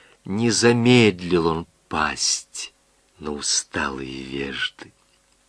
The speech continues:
Тут светлоокая Зевсова дочь Телемаху сказала,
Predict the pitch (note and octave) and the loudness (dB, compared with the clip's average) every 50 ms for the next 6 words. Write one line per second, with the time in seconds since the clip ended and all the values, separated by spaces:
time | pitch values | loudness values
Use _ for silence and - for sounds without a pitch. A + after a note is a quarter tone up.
0 | _ _ _ _ _ _ _ - - - - - - - _ _ - A3+ A#3+ G#3 | _ _ _ _ _ _ _ -20 -20 -20 -18 -18 -20 -20 _ _ 2 2 2 2
1 | - - - - - C#3+ D3 - - C3 C3 D#3 F3 E3+ D3+ - - C3 B2+ B2+ | 0 -4 -4 -2 0 0 -2 0 2 2 4 4 4 2 0 -2 0 2 2 2
2 | A#2+ G2+ A2+ D#3 D#3+ C3+ - - - B2 A2+ A#2 A#2 A2 G#2+ - E3+ F3+ D#3 B2 | 2 2 2 2 2 0 0 0 0 2 4 4 4 2 4 6 6 8 8 6
3 | - - - - - B2+ B2 C3 C3+ C#3 D#3 D3+ C3+ - - B2+ A2 - - - | 4 0 -2 -2 -2 0 2 2 4 4 4 4 4 4 2 2 2 2 2 0
4 | A#2+ C3 A#2 G#2 B2 B2 A#2+ A2+ G#2 F#2 F2 F2 E2 D#2 | 0 0 0 2 4 4 6 6 4 4 2 0 0 0